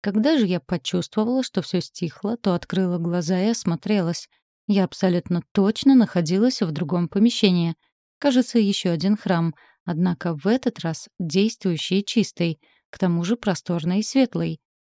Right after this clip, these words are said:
Похоже, получилось. Мы действительно спаслись. Спасибо тебе, темный эльф. Теперь я твоя должница.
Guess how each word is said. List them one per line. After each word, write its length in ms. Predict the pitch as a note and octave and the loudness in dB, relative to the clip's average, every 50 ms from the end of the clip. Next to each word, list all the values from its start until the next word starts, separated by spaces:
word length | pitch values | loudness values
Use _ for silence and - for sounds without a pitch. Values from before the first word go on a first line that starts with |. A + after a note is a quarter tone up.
| _ _ | _ _
Похоже, 380 | - - - - F3 E3+ F3 | -12 -10 -4 -4 -2 -2 -2
получилось. 720 | - - - B3 C4 - - - C#4+ A#3 G3 E3 - - - _ _ - | -4 0 0 2 2 2 2 2 2 2 2 -2 -6 -12 -18 _ _ 0
Мы 140 | F#3+ F#3+ | 0 2
действительно 640 | F3 F3 G#3 - - - D#4 D4+ - G#3 E3+ F3 F3 | 2 0 -2 -4 -2 -2 -2 -2 0 -2 -2 -2 -4
спаслись. 600 | - - - A3 - - - G3 F3 D#3 - - _ _ _ _ _ _ _ | -4 -6 -6 -6 -6 -2 -2 -2 -2 -2 -6 -12 _ _ _ _ _ _ _
Спасибо 500 | - - - C4+ C4 - F4 C#4+ G#3+ G#3 | -20 -8 -6 -6 -4 0 2 2 2 2
тебе, 220 | - - D3+ E3+ | 0 -4 -6 -6
темный 380 | - - F#3 E3+ E3+ F3 F3 E3+ | -4 -2 -2 -2 0 0 0 -2
эльф. 240 | E3 D#3 - - _ _ _ | -4 -6 -10 -18 _ _ _
Теперь 300 | - - C4 - A3+ F#3 | -10 0 4 4 4 6
я 160 | D3+ F#3 E3+ | 4 0 -4
твоя 220 | - - F#3 F3 | -2 -2 -2 -2
должница. 720 | E3+ D#3+ G3 G3+ F#3+ E3 G3+ F#3+ E3+ D#3+ - - - F3 | 0 2 2 2 4 4 4 4 4 0 -4 -6 -8 -8